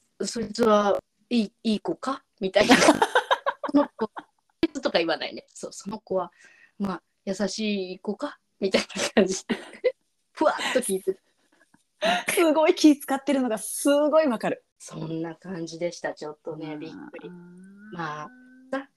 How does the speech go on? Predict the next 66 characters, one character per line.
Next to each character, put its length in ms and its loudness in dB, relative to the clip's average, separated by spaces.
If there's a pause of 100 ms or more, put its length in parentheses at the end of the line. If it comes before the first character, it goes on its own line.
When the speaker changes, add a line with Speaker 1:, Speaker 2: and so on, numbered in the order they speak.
(120)
Speaker 1:
仲 240 -4
良 100 2
く 120 -6
し 120 -12
て 300 2 (460)
く 100 -4
れ 140 4
る 100 0
の 80 2
は 60 0
本 180 0
当 100 0
に 100 2
あ 60 0
り 120 -4
が 80 -4
た 160 -4
い 80 -6
し、 300 -6 (200)
あ 180 -8
の、 400 -8 (600)
Speaker 2:
う 40 -12
ん。 20 -8
Speaker 1:
い 200 -4
い、 140 -20
い 140 -6
い 40 -6
ぞ 160 2 (160)
と 120 -2
思 160 -6
い 60 -2
な 120 0
が 100 -2
ら 120 -2
ね、 200 -4 (320)
Speaker 2:
う 60 -6
ん。 60 0
Speaker 1:
見 100 8
守 320 4
り 60 -8
た 80 -2
い 100 -6
と。 140 -16 (1040)
今 140 4
後 80 -4
も。 100 2
Speaker 2:
え、 40 0
告 180 -6
白 240 -4
と 100 -2
か 100 -4
っ 40 -6
て 100 -12
ど 120 -4
う 40 -4
や 60 -2
っ 40 -10
て 80 -6
や 40 -8
っ 40 -20
た 80 -12
ん 60 -10
だ 60 -12
ろ 140 -18
う 40 -14
ね。 180 -16